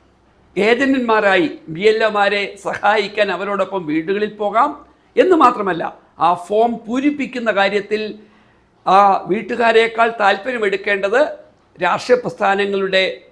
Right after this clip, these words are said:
പ്രതിനിധികൾക്കുമൊക്കെയാണ് എന്ന് നമ്മൾ ഈ അവസരത്തിൽ മറക്കരുത്. അതുകൊണ്ട് തന്നെ ഈ ഫോമിൽ കടന്നുകൂട്ടി-, കൂടിയിട്ടുള്ള വലിയ തരത്തിലുള്ള ചില സംശയങ്ങൾ ദൂരീകരിച്ചു കൊടുക്കാനുള്ള ബാധ്യതയും എസ് ഐ ആറിൻ്റെ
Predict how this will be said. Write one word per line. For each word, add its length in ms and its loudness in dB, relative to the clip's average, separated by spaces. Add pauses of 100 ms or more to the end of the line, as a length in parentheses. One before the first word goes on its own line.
(260)
പ്രതിനിധികൾക്കുമൊക്കെയാണ് 1160 0 (140)
എന്ന് 200 -4
നമ്മൾ 240 -6
ഈ 100 -2
അവസരത്തിൽ 440 -12
മറക്കരുത്. 420 -10 (180)
അതുകൊണ്ട് 340 0
തന്നെ 240 -4 (540)
ഈ 120 -2 (220)
ഫോമിൽ 400 2 (100)
കടന്നുകൂട്ടി-, 800 -2
കൂടിയിട്ടുള്ള 520 -6 (440)
വലിയ 240 0 (100)
തരത്തിലുള്ള 460 -2
ചില 120 -4 (120)
സംശയങ്ങൾ 580 -4 (480)
ദൂരീകരിച്ചു 560 2
കൊടുക്കാനുള്ള 560 -2
ബാധ്യതയും 540 -2 (340)
എസ് 240 -4
ഐ 40 -2 (160)
ആറിൻ്റെ 380 -2